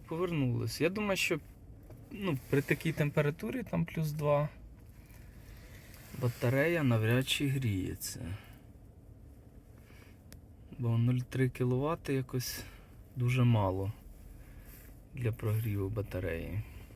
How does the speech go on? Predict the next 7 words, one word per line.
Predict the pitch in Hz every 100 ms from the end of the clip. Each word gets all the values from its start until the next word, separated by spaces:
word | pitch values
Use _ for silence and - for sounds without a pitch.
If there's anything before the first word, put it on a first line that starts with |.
| - - - - - - - - - - - - - - - - - - -
Наступний | 123 120 - 139 127 123
ранок. | 135 156 160 - - - - - - - - - - - - - - - - - - - - -
За | 139 131
бортом | 131 139 127 160 143 139
нуль | 139
градусів | 131 135 139 131 127 147 131
Цельсія. | - 180 185 - 196 196 196